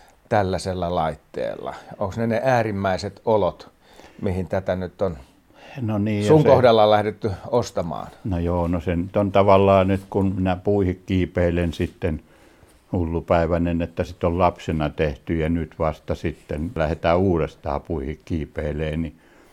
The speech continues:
Speaker 2: se on ennen kaikkea se on köykäinen ja sit kun ei sit tarvii nykiä tuo rappusilla tai, tai sitten onhan mulla nuo tolppakengät, millä, millä sitä kiivetään, niin ei oo muuta kuin painaa liipasimesta, niin silloin se rupeaa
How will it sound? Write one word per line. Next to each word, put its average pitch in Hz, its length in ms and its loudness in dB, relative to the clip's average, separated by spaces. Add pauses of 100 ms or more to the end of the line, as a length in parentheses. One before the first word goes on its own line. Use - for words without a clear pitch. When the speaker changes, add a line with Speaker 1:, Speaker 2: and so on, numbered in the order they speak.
(160)
Speaker 2:
se 120 140 0
on 90 200 0
ennen 104 300 0
kaikkea 95 380 0
se 87 120 -4
on 85 120 -4
köykäinen 98 760 2
ja 98 100 2 (380)
sit 101 240 -6
kun 92 180 0
ei 80 60 2
sit - 160 -12
tarvii 87 280 0
nykiä 95 500 0
tuo 92 320 -2
rappusilla 80 800 -2 (160)
tai, 78 300 -2 (560)
tai 78 200 -2
sitten 80 380 -6
onhan 80 160 -6
mulla 85 180 -4
nuo 85 160 -4
tolppakengät, 80 920 -4
millä, 73 340 -8 (260)
millä 76 300 -8
sitä - 220 -14
kiivetään, 80 760 -6
niin 78 120 -8 (400)
ei 87 200 -2
oo 92 60 -2
muuta 110 320 -2
kuin 104 240 -6
painaa 104 540 2 (360)
liipasimesta, 95 840 0
niin 98 80 -2
silloin 90 400 -2
se 90 120 -6
rupeaa 85 600 -4